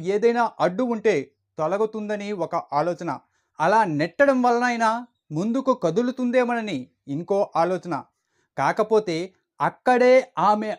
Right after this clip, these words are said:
ఆలోచనలకు అందనంత హఠాత్ పరిణామం జరిగింది. అక్కడ జరిగిన ఆ సంఘటనకు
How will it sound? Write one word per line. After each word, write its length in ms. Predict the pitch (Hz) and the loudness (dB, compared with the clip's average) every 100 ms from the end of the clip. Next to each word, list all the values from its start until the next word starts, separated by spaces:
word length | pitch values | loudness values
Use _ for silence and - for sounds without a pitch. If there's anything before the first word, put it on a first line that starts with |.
| - | -2
ఆలోచనలకు 720 | 160 214 240 247 240 233 233 - | 2 4 2 2 -2 0 -2 -2
అందనంత 560 | 180 214 214 214 190 214 | -4 -2 -2 -2 -2 0
హఠాత్ 560 | 175 180 208 247 240 | 0 0 2 2 2
పరిణామం 480 | 226 220 214 202 190 | 0 2 0 -2 -4
జరిగింది. 480 | 151 160 180 151 135 _ _ _ _ | -4 -4 -4 -6 -8 _ _ _ _
అక్కడ 320 | 147 160 214 190 | -6 -2 -2 0
జరిగిన 440 | 180 220 233 214 - | -2 0 0 0 2
ఆ 140 | 180 | 0
సంఘటనకు 760 | 196 190 202 226 240 233 175 | 0 -4 -2 -2 -2 -4 -6